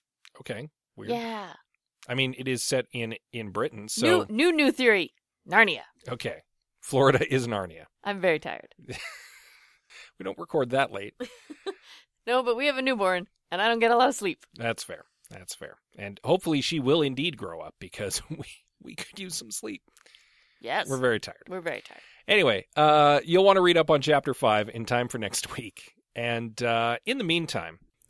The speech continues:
Speaker 2: Being in the middle of a pandemic,
Speaker 1: Mm-hmm.
Speaker 2: as we are, um, people are looking for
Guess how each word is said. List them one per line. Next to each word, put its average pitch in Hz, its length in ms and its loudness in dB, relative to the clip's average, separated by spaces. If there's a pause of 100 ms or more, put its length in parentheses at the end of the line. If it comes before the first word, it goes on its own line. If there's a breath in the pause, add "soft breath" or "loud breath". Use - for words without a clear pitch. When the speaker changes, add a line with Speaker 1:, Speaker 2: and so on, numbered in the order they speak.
(120)
Speaker 2:
Being 294 260 -4
in 277 100 -4
the 262 60 -2
middle 233 420 -4
of 185 280 -4
a 175 280 -4
pandemic, 175 560 -8 (320)
Speaker 1:
Mm-hmm. 110 200 -10
Speaker 2:
as 175 140 -8
we 170 140 -8
are, 143 280 -6 (640)
um, 175 420 -2 (800)
people 247 320 -2
are 240 120 2
looking 208 360 -4
for 170 520 -2